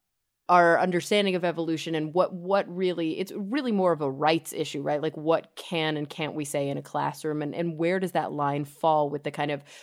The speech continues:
First Amendment and not sort of, um, uh, preferentially treating any religion. But at the time that the Scopes trial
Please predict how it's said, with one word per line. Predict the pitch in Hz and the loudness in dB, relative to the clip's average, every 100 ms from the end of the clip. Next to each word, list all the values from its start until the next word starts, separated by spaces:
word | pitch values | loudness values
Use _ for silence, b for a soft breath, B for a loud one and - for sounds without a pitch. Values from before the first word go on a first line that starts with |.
| B | B
First | - 180 - | 0 0 2
Amendment | 160 156 156 143 143 143 | 0 0 0 0 -2 -4
and | 160 151 143 143 147 143 - | -2 0 0 -2 -4 -8 -6
not | 170 151 147 139 - | 0 2 2 0 -4
sort | 156 143 | -4 -2
of, | 139 - - | -4 -6 -8
um, | - 147 131 123 - - 147 _ _ _ _ _ 165 | -4 -2 -2 -8 -12 -14 -16 _ _ _ _ _ 2
uh, | 151 | 2
preferentially | - 185 180 170 147 160 | 4 2 4 0 0 -4
treating | 147 - 156 147 120 | -6 -4 -2 -2 -2
any | 147 147 | -2 -2
religion. | 139 135 180 196 147 131 131 - B B B _ | -4 -4 -4 -2 -4 -4 -8 -12 B B B _
But | 180 - 202 196 | -10 2 2 4
at | 202 | 0
the | 208 | -2
time | - 254 294 269 | -4 -2 0 0
that | 208 | -2
the | 180 | -4
Scopes | - 196 196 - | -2 -4 -4 -2
trial | 175 156 151 143 135 | 2 4 2 0 -2